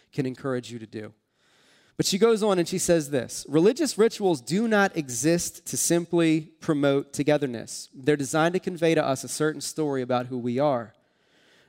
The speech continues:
The machinery of self-censorship must shut down too."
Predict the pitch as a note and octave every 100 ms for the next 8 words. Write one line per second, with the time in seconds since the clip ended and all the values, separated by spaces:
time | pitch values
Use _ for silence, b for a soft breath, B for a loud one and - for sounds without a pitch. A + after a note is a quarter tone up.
0 | - D#3 D3+ - - F#3+ A3+ A3 A3 D#3
1 | - D#3+ F3 - - E3 D#3 C#3+ - D3
2 | C#3 C3+ A#2+ - - C#3+ C#3+ - C3 B2
3 | A#2+ - A#2 G2